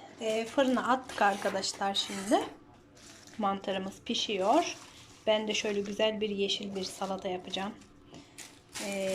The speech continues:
şöyle büyük bir lahana geldi köyden. Bunu da sarma yapmayı düşünüyorum. Sarma yaparım. E,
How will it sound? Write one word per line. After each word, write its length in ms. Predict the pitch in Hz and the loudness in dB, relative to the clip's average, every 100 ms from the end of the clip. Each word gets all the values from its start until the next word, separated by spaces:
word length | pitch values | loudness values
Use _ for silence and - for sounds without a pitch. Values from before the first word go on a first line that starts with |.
| 190 | -2
şöyle 360 | 196 254 247 214 | 2 6 6 4
büyük 320 | 233 262 - | 2 2 4
bir 220 | 247 240 | 2 6
lahana 320 | 226 214 240 220 | 4 6 4 4
geldi 400 | 202 185 185 - | 4 2 0 -2
köyden. 520 | 208 202 226 269 233 | 0 2 4 4 4
Bunu 200 | 220 240 | 4 4
da 80 | 220 | 2
sarma 460 | - 214 202 208 | 2 2 2 4
yapmayı 400 | 240 214 - 190 | 4 2 -2 -4
düşünüyorum. 640 | 185 - 202 190 190 277 349 - - - - - - - - - - - | -4 -4 -2 -2 6 6 6 -4 -12 -16 -14 -14 -14 -18 -18 -20 -20 2
Sarma 280 | 233 220 247 | 6 8 8
yaparım. 460 | 269 254 202 262 233 | 4 4 4 4 4
E, 800 | 214 214 214 208 208 202 208 | 4 4 4 2 2 2 2